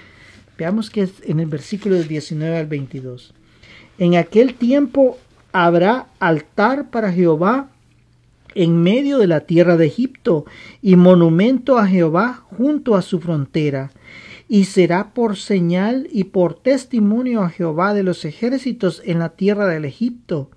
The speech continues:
porque clamarán a Jehová a causa de sus opresores, y él les enviará salva-, salvador y príncipe que los libre". Es una profecía futura porque Egipto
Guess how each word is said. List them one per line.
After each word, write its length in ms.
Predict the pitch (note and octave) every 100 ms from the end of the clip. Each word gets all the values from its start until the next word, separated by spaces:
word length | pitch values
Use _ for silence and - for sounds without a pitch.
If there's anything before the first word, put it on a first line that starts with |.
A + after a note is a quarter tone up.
| _ _ _ _ - - - _
porque 500 | F3+ F3 - E3+ E3
clamarán 720 | E3 D#3 D3 D3 D#3 G#3 A#3+
a 80 | A3+
Jehová 640 | A3 F#3 E3 F#3 A#3 A#3+
a 180 | D#3+ D3+
causa 420 | - G3 A#3 A#3+ G#3+
de 140 | F3+
sus 240 | - E3+
opresores, 800 | F3 E3+ D#3 C#3+ G3+ A3+ A#3+ A#3+
y 220 | G#3 F3 F3+
él 100 | G#3
les 180 | G#3
enviará 420 | G3 F3 D#3+ D#3+ F3+
salva-, 380 | F#3+ E3+ D3
salvador 880 | C#3+ - _ - D#3+ D3 C#3+ F3 F#3 -
y 140 | D#3+
príncipe 800 | - F3+ F#3 - E3+ - D#3+ D3+
que 160 | - D3
los 260 | C#3 B2+ C#3+
libre". 380 | C3 B2+ A#2+ - _ _ _ - - - - - - - _ _ _ _ _ _ _
Es 180 | A3 G#3+
una 180 | F4 D#4+
profecía 560 | C4 - G#3+ - A#3 G#3
futura 600 | G#3+ - B3 C4+ F3+ -
porque 560 | D3+ C#3 - D3 B2+ -
Egipto 840 | D3 C#3 E3 B3+ - - G3 -